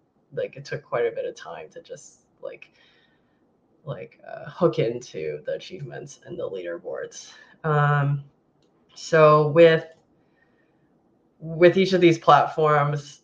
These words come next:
um, on the tech side, you're, so lots of problem solving. So, uh, your resources are, like, their platform technical support. Uh, there's tons of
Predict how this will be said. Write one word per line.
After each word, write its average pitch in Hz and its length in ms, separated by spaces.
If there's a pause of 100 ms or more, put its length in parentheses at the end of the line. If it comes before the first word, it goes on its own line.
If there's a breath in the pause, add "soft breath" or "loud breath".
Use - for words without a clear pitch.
(100)
um, 135 520
on 147 280
the 131 480
tech 160 240
side, 156 600
you're, 143 280 (520)
so 139 440 (160)
lots 156 220
of 151 80
problem 160 300
solving. 196 640 (540 soft breath)
So, 143 720
uh, 151 60
your 151 280
resources 147 520
are, 143 120
like, 123 280
their 113 120
platform 175 460
technical 175 440
support. 165 1040
Uh, 139 240
there's 139 220 (100)
tons 165 360
of 151 160